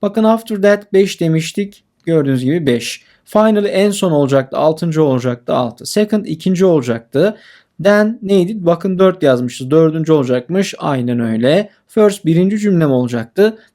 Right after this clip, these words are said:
Next de üçüncü cümlem olacaktı. A'da çözdük. Yani şifreyi çözdük gibi bir şey oldu. Gayet de güzel oldu bence. Umarım sizler de anlamışsınızdır. Şimdi burada exam tips, sınav ipuçlarına geliyoruz. Biliyorsunuz üçüncü ünite, in the kitchen ünitesinde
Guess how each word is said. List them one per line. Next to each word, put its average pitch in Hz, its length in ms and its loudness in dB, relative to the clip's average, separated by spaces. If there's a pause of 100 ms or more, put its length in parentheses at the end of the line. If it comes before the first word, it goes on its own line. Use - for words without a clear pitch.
Next 190 380 -2
de 180 240 -2
üçüncü 165 380 0
cümlem 131 320 0
olacaktı. 117 540 -4
A'da 160 320 -2
çözdük. 139 560 -4 (160)
Yani 127 220 -4
şifreyi 151 420 -4
çözdük 139 400 -2
gibi 131 180 0
bir 131 60 -4
şey 131 180 -2
oldu. 175 420 0 (260)
Gayet 117 360 0
de 160 80 -4
güzel 127 280 -2
oldu 117 220 -2
bence. 123 280 0
Umarım 123 300 0
sizler 123 420 -4
de 190 60 -2
anlamışsınızdır. 113 880 -6 (220)
Şimdi 240 340 2
burada 233 240 2
exam 208 440 0
tips, 147 260 -2
sınav 196 640 0 (120)
ipuçlarına 143 640 -2
geliyoruz. 110 560 -2
Biliyorsunuz 196 460 0
üçüncü 175 360 0
ünite, 131 220 0
in 196 220 0
the 165 140 -6
kitchen - 280 -4
ünitesinde 143 580 -2